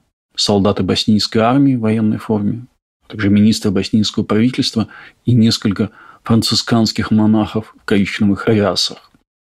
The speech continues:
Во время спектакля были слышны взрывы. Спектакль,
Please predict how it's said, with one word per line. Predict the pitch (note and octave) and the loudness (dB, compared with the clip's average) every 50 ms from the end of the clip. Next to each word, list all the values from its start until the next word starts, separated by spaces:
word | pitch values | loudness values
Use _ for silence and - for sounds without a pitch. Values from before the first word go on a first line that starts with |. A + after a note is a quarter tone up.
| _ _ _ _ | _ _ _ _
Во | - C3+ C3+ | 0 2 4
время | B2 B2+ A#2+ A2+ A#2+ | 4 4 4 2 2
спектакля | - - - - - - C3 B2 - - A2+ G#2 - - - - - - | 0 -2 -6 -8 -4 -2 -2 -2 -2 -2 -4 -4 -6 -10 -18 -12 -6 -2
были | A2+ A2+ A#2 A2+ A#2+ | 0 0 2 2 2
слышны | - - - A#2 A2+ - - - - A#2+ A#2+ A#2+ A#2 | 0 0 0 0 -2 -2 -2 -2 0 2 2 2 2
взрывы. | G2 F#2+ G#2 A2 G#2 G2+ F#2+ F#2 F2 - - _ _ _ _ _ _ _ _ _ _ | 0 0 0 0 0 0 -2 -4 -6 -10 -14 _ _ _ _ _ _ _ _ _ _
Спектакль, | - - - - C3 - - - G#3 G#3+ - E3 A#2+ | -8 -6 -4 -4 -6 -4 0 0 0 2 2 0 -2